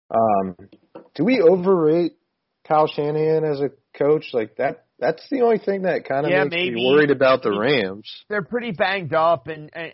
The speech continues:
Speaker 2: I mean,
Speaker 1: Like, Shanahan
Speaker 2: the
Speaker 1: off the
Speaker 2: season
Speaker 1: bye.
Speaker 2: long, we know about the Super Bowl loser, you know, under win total trend, which seems to be pretty profitable.
Speaker 1: Yeah, that's definitely on pace to hit. I'm just thinking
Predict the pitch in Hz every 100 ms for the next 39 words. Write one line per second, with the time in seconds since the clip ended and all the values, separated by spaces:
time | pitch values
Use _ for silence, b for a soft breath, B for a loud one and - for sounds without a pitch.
0 | 156 156 151 139 151 156 - - 170 175
1 | 185 185 180 175 170 214 113 123 147 151
2 | 151 151 147 156 156 160 147 147 139 131
3 | 165 139 143 139 131 123 139 143 131 127
4 | 120 120 120 131 113 - 135 131 123 127
5 | 135 131 127 120 113 127 117 113 117 113
6 | - 131 117 - 117 120 110 120 110 123
7 | 120 113 104 98 95 - _ _ _ 113
8 | 104 95 101 - - 107 98 113 101 98
9 | 95 _ 98 98 92 101 95 - - 87
10 | 95 95 - _ _ _ _ _ - 127
11 | 131 151 147 143 123 110